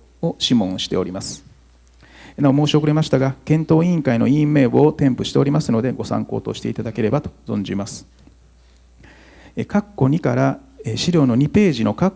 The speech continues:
弧五までに、第一回から第四回までの検討委員会の開催日時および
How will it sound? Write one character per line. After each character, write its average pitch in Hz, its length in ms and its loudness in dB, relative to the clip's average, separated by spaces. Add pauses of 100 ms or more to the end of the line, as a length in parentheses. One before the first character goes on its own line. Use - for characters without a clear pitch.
弧 104 100 -4
五 156 400 2
ま 123 140 2
で 110 120 -2
に、 139 220 2 (460)
第 156 200 2 (100)
一 147 140 -4
回 165 240 2
か 113 100 0
ら 107 100 -4
第 147 200 0
四 170 220 -2
回 110 160 -2
ま 98 100 0
で 87 80 -4
の 110 180 -2
検 147 340 0
討 143 140 4
委 143 80 2
員 127 140 0
会 107 160 -2
の 98 80 -8
開 139 200 0
催 131 260 0
日 123 300 -2
時 - 260 -10 (300)
お 147 80 0
よ 113 100 2
び 123 180 -2